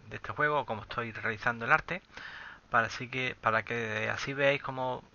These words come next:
mm, aplico todo lo que voy enseñando en este canal a mi actual dedicación más o menos profe-, profesional en el mundo de,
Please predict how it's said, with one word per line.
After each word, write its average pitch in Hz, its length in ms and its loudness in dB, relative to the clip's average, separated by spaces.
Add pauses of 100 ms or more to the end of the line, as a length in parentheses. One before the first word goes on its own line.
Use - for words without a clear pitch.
(100)
mm, 117 240 -12
aplico 131 400 0
todo 135 120 4
lo 131 120 2
que 131 120 -4
voy 131 180 -2
enseñando 127 360 -4
en 131 80 -2
este 131 180 -2
canal 135 360 6 (760)
a 117 140 8
mi 107 1200 -6 (400)
actual 117 720 4 (320)
dedicación 127 520 0
más 120 160 8
o 113 40 4
menos 117 220 0
profe-, - 380 -8
profesional 123 520 2
en 127 60 2
el 117 100 0
mundo 110 320 -4
de, 110 240 -2